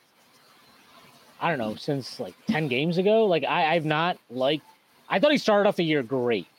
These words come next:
Like, I mean that, like, great. I don't know exactly what's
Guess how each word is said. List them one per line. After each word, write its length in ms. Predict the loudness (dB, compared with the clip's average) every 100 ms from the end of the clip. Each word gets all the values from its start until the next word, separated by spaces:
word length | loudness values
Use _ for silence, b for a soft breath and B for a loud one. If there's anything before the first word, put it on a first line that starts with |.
| _ _
Like, 240 | -6 -6 -6
I 120 | -4
mean 220 | 0 0 0
that, 100 | 0
like, 160 | -2
great. 360 | -2 0 -2 -6 _ _ _ _ _ _ _ _ _ -2
I 100 | 2
don't 240 | 2 4
know 460 | 4 4 4 2 -2
exactly 580 | -4 0 0 0 0 0
what's 360 | 0 -4 -12